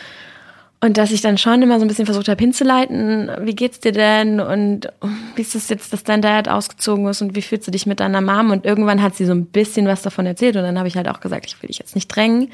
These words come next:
aber ich bin auf jeden Fall immer da, um, um dir zuzuhören.“ Und, ähm, es ist jetzt alles Ewigkeiten her, ähm, und wir haben auch keinen Kontakt mehr oder so. Ähm, aber ich,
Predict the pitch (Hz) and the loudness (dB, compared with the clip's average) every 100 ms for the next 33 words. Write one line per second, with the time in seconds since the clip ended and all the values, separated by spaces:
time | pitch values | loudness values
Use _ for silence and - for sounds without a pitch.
0 | - - - - - - 202 208 214 208 | -12 -18 -20 -20 -20 0 0 2 0 0
1 | 208 196 185 214 202 196 196 185 - - | 0 0 2 2 2 2 2 -2 -4 -4
2 | 202 190 180 196 226 214 180 170 170 64 | -2 -2 -2 -2 -2 -2 -4 -2 -2 -2
3 | 175 165 175 170 170 - - - - - | -4 0 0 0 -2 -10 -20 -20 -20 -8
4 | - 147 - 165 - 165 175 - 170 - | -8 -2 -2 0 0 -2 -2 0 -2 0
5 | 160 170 185 226 - 175 170 165 185 165 | 2 2 2 0 0 0 0 -2 -2 -4
6 | 160 _ _ _ _ _ _ _ _ - | -6 _ _ _ _ _ _ _ _ -6
7 | 170 160 - 175 175 170 - 156 139 - | -4 -4 -6 -8 -8 -10 -6 -6 -6 -12
8 | - - - - - - - - 180 175 | -14 -16 -14 -12 -12 -14 -8 0 2 2
9 | 170 165 _ _ _ _ _ _ _ _ | 0 -2 _ _ _ _ _ _ _ _
10 | - - 180 190 - - | -6 0 2 0 -2 -10